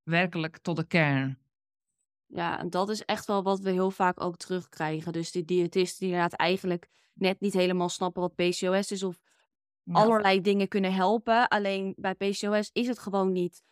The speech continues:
Speaker 2: s-, meer sporten, minder kilocalorieën eten en dan maar afvallen. Dat werkt niet. P C O S vraagt een hele specifieke aanpak.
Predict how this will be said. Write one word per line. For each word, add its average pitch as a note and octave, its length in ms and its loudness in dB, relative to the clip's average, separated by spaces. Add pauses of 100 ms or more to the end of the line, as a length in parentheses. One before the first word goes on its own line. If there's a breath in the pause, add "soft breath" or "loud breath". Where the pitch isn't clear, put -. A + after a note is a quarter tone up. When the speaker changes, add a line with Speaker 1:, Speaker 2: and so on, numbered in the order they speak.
Speaker 2:
s-, - 220 -8
meer G3+ 300 2
sporten, F#3+ 540 -2
minder F#3+ 280 2
kilocalorieën F3+ 680 -2
eten F3 460 -2
en F3+ 120 0
dan F#3 180 0
maar F3+ 140 0
afvallen. E3 460 -6
Dat F3+ 140 -4
werkt G3 320 2
niet. D#3+ 280 -4
P F3 120 -6
C F#3+ 140 -4
O G3+ 80 0
S G3 100 -6
vraagt G3+ 400 0
een F#3+ 100 -2
hele G3+ 320 2
specifieke F#3+ 580 -6
aanpak. F#3 640 -2